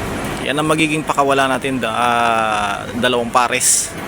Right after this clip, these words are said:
Susubukan natin tong, itong ano natin. Para baka gumanda ang kaniyang ano, no? Gumanda ang kondisyon ng mga to pagkapakawala eh. Tingnan natin.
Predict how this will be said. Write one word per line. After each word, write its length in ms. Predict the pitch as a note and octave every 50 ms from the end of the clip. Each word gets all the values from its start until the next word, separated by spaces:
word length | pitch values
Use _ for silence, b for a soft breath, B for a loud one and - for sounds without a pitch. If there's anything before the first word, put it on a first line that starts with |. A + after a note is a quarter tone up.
| - - - - - - - - - - - - - - - - - - - - - - - - - - - - - - - - - - - - -
Susubukan 560 | - B2 A#2 - B2 B2 B2 B2+ A#2+ B2+ B2+
natin 320 | B2+ B2+ A#2+ - B2+ B2 A#2+
tong, 220 | - B2 A#2 A2+
itong 240 | A2 - A#2+ A2+ A2+ A2+ A2+ A2 G#2+ G#2 G#2 G#2 G#2 - - -
ano 100 | G#2+ A2 A2
natin. 340 | A2 G#2+ G#2 G2+ G#2 G#2+ G#2+ G2+ - -
Para 140 | A#2+ A#2 A#2+
baka 240 | A#2+ B2+ B2+ C3+ C#3 C3+ C3 C3 C3 C3 B2+ B2+ B2+
gumanda 480 | C3+ C#3 C#3 C#3 C3+ C3+ B2+ C#3 C3+ C3
ang 60 | B2
kaniyang 340 | C#3 C3 C3 C3 C3 B2+ B2
ano, 240 | A#2+ B2 C3 B2+ A#2
no? 140 | A2 G#2+ A2 - - - - - A2+
Gumanda 480 | A2+ A#2 A#2 A#2+ A#2 A#2+ A#2+ A#2 A#2 A#2+
ang 100 | A#2+ A#2+ A#2 A#2 A#2 A#2 A2+ A2+ A2 A2 A2 G#2+ G#2+ - B B B B B B B B - -
kondisyon 480 | C#3+ C3+ C3+ B2+ C3+ - - D3 C3
ng 60 | C3 C3
mga 160 | B2+ B2+ A#2+
to 80 | - C3
pagkapakawala 800 | A2+ B2 A#2+ - A#2 - A#2+ - A#2 A2+ A#2 A#2+ B2+ A#2 A2 A2
eh. 60 | G#2+ G2+ G2+ G2+ - -
Tingnan 240 | A2+ A2+ B2 B2 B2
natin. 320 | A#2+ A#2 - B2+ A#2+ A#2